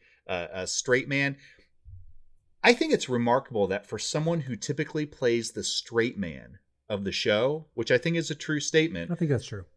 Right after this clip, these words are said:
Speaker 1: Ben probably has more quirks and more tropes than any other character, even Leslie.
Speaker 2: That's a brilliant design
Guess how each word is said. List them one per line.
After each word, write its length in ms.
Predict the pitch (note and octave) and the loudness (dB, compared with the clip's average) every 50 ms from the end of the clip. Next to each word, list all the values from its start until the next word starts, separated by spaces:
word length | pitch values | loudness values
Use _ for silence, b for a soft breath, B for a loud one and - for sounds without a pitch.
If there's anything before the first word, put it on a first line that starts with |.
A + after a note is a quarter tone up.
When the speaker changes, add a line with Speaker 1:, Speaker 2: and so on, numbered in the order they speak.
| _ _ - | _ _ -6
Speaker 1:
Ben 340 | G#2 G#2 C3 E3 A3+ A#3+ | 2 6 6 6 6 4
probably 440 | G3+ - E3 D3+ C#3+ C#3 - C#3 B2+ | 2 0 0 0 0 0 0 0 0
has 280 | G#2+ B2 A#2+ A2 F#2+ F#2+ | 0 0 0 0 0 0
more 300 | G2 G2 G#2+ D#3 G#3+ A#3 | 0 2 2 2 2 0
quirks 640 | - - - A#2 D#2+ D#2 - - - - - - _ _ _ _ _ _ - | 0 0 0 0 0 0 -4 -8 -10 -10 -10 -12 _ _ _ _ _ _ -4
and 160 | G#2 G2+ F#2+ | -2 -2 0
more 320 | F#2 G2 A2+ C#3 F3+ A3 A3 | 2 4 4 6 6 6 4
tropes 500 | - - D3 A2 F2 E2 - - - - _ - - - | 4 4 4 4 4 2 -2 -10 -14 -14 _ -8 -4 -4
than 180 | F#2+ - - _ - | -4 -4 -6 _ -2
any 260 | C#3 C#3+ D#3 D#3 D3 | 0 0 2 4 4
other 140 | C#3+ C3+ B2+ | 4 2 0
character, 500 | - - B2+ G#2 F#2 - - D#2+ D2 - - | 2 4 4 4 4 4 -2 -10 -12 -6 0
even 260 | F3+ G3 G3 F#3+ D3 | 4 4 4 4 4
Leslie. 460 | A#2 A2 G2+ G2 G2 - - - - - _ _ _ _ _ - | 2 2 2 2 0 -2 -8 -14 -16 -18 _ _ _ _ _ -4
Speaker 2:
That's 220 | E3 F3+ G3+ - | -2 0 2 4
a 80 | G3+ C#3+ | 2 2
brilliant 480 | G#2 F#2 B2 C3 B2+ B2+ A#2 A#2 A#2 | 2 2 2 4 4 4 2 2 0
design 600 | A2 A2 G2 F#2+ A2+ A2+ A2+ A2 A2 G#2+ G#2 G2+ | 0 -2 -2 -2 -2 -2 0 0 0 0 0 -2